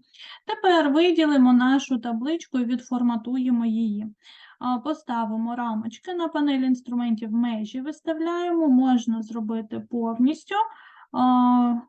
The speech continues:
колір лінії змінити і, наприклад, товщину лінії. Ось так.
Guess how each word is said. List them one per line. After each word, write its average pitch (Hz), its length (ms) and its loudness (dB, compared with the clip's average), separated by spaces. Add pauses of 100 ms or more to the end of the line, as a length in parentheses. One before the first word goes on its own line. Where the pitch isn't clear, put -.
(140)
колір 247 400 0
лінії 220 680 0 (2000)
змінити 320 1120 -4 (1600)
і, 311 280 -6
наприклад, 254 680 -6
товщину 247 760 2
лінії. 233 440 -4
Ось 247 260 -4
так. 220 340 -8